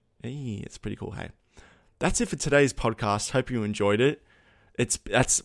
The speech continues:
one of my favorite ways to use a stack, uh, stack slide close from multiple different people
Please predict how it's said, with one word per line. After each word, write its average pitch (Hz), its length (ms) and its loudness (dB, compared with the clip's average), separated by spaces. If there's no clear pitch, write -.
one 135 140 2
of 135 60 2
my 127 100 6
favorite 131 420 4
ways 113 420 4
to 127 120 -4
use 110 280 -2
a 110 80 -4
stack, - 420 -4
uh, 104 180 0
stack - 320 -2
slide 117 500 0
close 131 580 2
from 113 240 -2
multiple 156 280 4
different 135 280 0
people 131 460 2